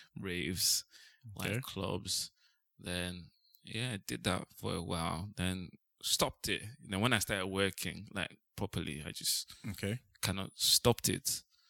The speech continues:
Speaker 1: Uh,
Speaker 2: m-, 'cause it was taking much of your time, yeah?
Speaker 1: Yeah, 'cause I just thought, "Yeah, no, I don't need to do this. Um, let, let me concentrate on my career and everything."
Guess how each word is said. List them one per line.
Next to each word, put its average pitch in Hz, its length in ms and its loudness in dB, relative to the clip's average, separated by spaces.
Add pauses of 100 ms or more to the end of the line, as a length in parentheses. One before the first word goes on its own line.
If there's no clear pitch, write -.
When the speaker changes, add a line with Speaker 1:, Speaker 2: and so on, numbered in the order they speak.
(640)
Speaker 1:
Uh, 92 380 -4
Speaker 2:
m-, 107 520 -10
'cause 98 220 0
it 98 60 0
was 95 260 0
taking 110 240 0
much 104 160 2
of 95 80 0
your 92 80 -6
time, 92 340 -4
yeah? 95 200 -6
Speaker 1:
Yeah, 98 880 0 (100)
'cause 101 120 0
I 101 40 0
just 107 220 4
thought, 95 340 2 (240)
"Yeah, 92 240 -4
no, 92 200 -2
I 82 100 -4
don't 92 180 0
need 82 160 -8
to - 80 -2
do 85 180 -8
this. - 560 2
Um, 85 460 -6
let, 85 220 -4
let 90 100 -8
me 90 100 -8
concentrate 90 560 -2
on - 80 -10
my 78 120 -4
career 82 340 -4
and 80 140 -2
everything." 87 440 -4